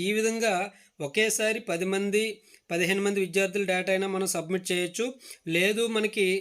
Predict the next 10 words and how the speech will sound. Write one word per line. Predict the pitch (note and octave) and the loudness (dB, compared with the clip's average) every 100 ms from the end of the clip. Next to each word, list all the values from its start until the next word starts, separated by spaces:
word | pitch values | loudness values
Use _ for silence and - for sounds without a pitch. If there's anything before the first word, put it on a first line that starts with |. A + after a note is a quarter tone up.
| - - - | -6 -12 -4
సర్వర్ | F3+ F3 A3 G#3+ | -2 0 0 0
ఏమైనా | G#3 G#3+ G#3+ G#3 | 0 0 0 -2
కొంచెం | G3+ G3 E3 | -2 -2 -2
ఇబ్బంది | G3 G#3 G3 | -2 -2 -2
పడుతుంది | F#3+ F#3 F#3+ G3+ G3 | -2 0 0 0 -2
అని | G3 F#3 F#3 - - - E3 | 0 0 -2 -8 -16 -2 0
అనుకుంటే, | F#3+ G#3+ G3+ E3+ E3+ - - - G3 | 2 0 0 -2 -2 -8 -20 -8 -4
ఒక | A3+ G#3+ F3+ F#3+ | -2 -2 0 -2
ఐదుగురు, | G3+ A3 G#3+ G3+ | -2 -2 0 0
ఐదుగురివి | G3+ G#3 G3+ G#3 | -2 -2 0 -2